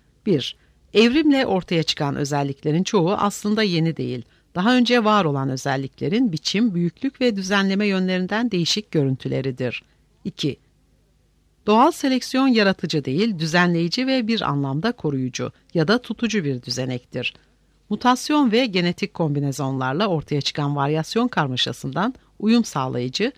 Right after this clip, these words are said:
özellikleri koruyup onlara etkinlik kazandırmaya yarar. Üç, doğal seleksiyon sürecinde yeni özelliklerin oluştuğu gözlemle bilinen bir olaydır.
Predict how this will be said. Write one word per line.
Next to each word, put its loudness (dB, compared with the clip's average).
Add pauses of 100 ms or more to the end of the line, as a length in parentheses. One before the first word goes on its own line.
(160)
özellikleri 0
koruyup -2
onlara 0
etkinlik -2
kazandırmaya -4
yarar. -4 (720)
Üç, -4 (600)
doğal 4
seleksiyon 0
sürecinde 0
yeni 2
özelliklerin 2
oluştuğu -2
gözlemle 0
bilinen -2
bir -6
olaydır. -4